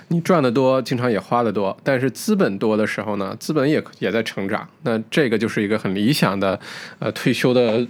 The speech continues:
方案之一。那说到资本呢，本书的非常重要的概念就是如何转化你的思维，从收入思维转化成为资本成长的思维。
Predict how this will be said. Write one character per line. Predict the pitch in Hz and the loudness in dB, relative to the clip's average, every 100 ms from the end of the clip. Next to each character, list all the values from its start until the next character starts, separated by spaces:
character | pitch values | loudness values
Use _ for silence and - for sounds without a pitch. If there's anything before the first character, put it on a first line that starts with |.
| - | -6
方 | - 135 | 0 2
案 | 135 110 | 4 2
之 | 127 | 0
一。 | 147 - _ _ - - - - - - - _ - | 0 -4 _ _ -20 -20 -20 -20 -20 -20 -20 _ -2
那 | 190 - | -2 2
说 | - | 2
到 | 202 | 2
资 | 196 - 226 | 2 0 2
本 | 185 107 | 4 4
呢， | 104 | 2
本 | 107 120 107 | 2 2 2
书 | 104 - 185 | 0 2 2
的 | 185 165 120 113 | 4 4 4 2
非 | - - 196 214 | -4 0 2 2
常 | 147 131 | 2 0
重 | 131 156 | 2 2
要 | 143 117 | 4 2
的 | 107 107 107 | 2 0 2
概 | 185 156 | 0 2
念 | 113 104 | 2 2
就 | 101 110 | 0 -2
是 | - 117 107 | 0 2 2
如 | 104 139 170 | 4 2 0
何 | - 117 110 131 139 - - - | 0 2 4 2 -2 -16 -20 -4
转 | - 110 107 | 2 2 2
化 | 165 143 | 2 2
你 | 101 | 2
的 | 107 | 0
思 | - 139 | 2 2
维， | 131 131 | 2 0
从 | - 120 131 | -2 0 0
收 | - 180 | 2 4
入 | 190 139 | 4 2
思 | - - | 0 0
维 | 123 123 | 2 2
转 | - 98 | 2 0
化 | 117 117 | 0 -2
成 | - 110 | 0 0
为 | 104 107 - | 0 -2 -6
资 | - 190 | 0 2
本 | 160 98 | 2 0
成 | - 104 113 | -2 -2 0
长 | 85 90 | 0 -2
的 | 90 | -8
思 | - 104 | -6 -2
维。 | 98 98 | 0 -2